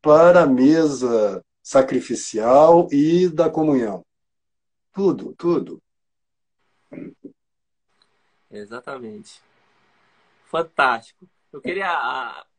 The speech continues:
Speaker 2: que a gente aprofundasse a questão, você tava falando da música popular, né? E existe muito a questão, é, da inculturação, né? Que é a música folclórica do lugar e tal.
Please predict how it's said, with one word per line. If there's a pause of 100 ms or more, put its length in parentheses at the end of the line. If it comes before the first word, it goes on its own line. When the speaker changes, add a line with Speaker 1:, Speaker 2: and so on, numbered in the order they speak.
(100)
Speaker 2:
que
a
gente
aprofundasse
a
questão,
você
tava
falando
da
música (240)
popular, (800)
né? (180)
E
existe
muito
a
questão, (500)
é, (220)
da
inculturação,
né? (240)
Que
é
a
música
folclórica
do
lugar
e (120)
tal.